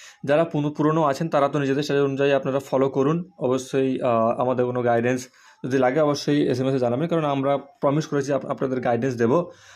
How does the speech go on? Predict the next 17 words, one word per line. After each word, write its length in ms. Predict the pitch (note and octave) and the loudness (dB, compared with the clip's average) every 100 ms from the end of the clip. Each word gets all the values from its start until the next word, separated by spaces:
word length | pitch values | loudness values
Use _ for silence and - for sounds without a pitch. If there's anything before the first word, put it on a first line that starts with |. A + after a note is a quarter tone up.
| - | -6
আর 120 | B2+ | -4
যাদের, 680 | B2+ B2+ B2+ D#3 E3 D#3+ - _ _ _ _ | 0 0 2 4 2 2 -8 _ _ _ _
আহ, 380 | - B2 B2 B2 | 0 2 4 2
কোনোভাবেই 600 | B2 C3+ D3+ E3 E3 E3+ | 0 -2 0 0 2 2
হচ্ছে 320 | D3 D3 - | 2 -2 -2
না 160 | D3+ E3 | -2 -2
তাদের 420 | D#3+ B2+ C3+ C3+ | 0 0 2 2
আমরা 400 | - B2+ B2+ C3+ | 0 -2 0 0
স্ক্যানারের 400 | C3+ C#3 C3+ D3+ | 0 -2 0 0
পাশাপাশি 520 | D3+ D3 C#3+ C#3+ - | -2 -2 -2 -2 -4
কিছু 280 | D3 B2 - | -6 -6 0
একটা 260 | C3 C3 C3+ | 0 2 0
ইনফরমেশন 480 | B2+ C3 C3 C3 C3 | 2 -2 -2 -2 -2
দেওয়ার 140 | B2+ | -2
চেষ্টা 200 | B2+ B2+ | -2 -4
করবো। 160 | B2+ F3 | -2 -2
আমরা 460 | E3+ E3+ F#3+ F#3 | 0 2 2 0